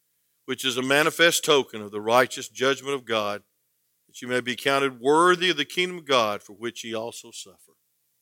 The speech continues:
You know what he's saying? It ought to be a privilege for you,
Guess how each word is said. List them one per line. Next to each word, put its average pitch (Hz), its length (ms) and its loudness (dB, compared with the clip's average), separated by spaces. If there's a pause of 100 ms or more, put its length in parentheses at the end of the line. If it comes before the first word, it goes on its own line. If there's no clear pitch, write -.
(720)
You 127 60 -10
know 131 80 0
what 139 140 8
he's 135 140 0
saying? 151 440 2 (480)
It 117 80 -4
ought 127 100 4
to 127 60 0
be 135 100 4
a 143 60 4
privilege 117 520 0
for 113 120 -12
you, 110 340 -8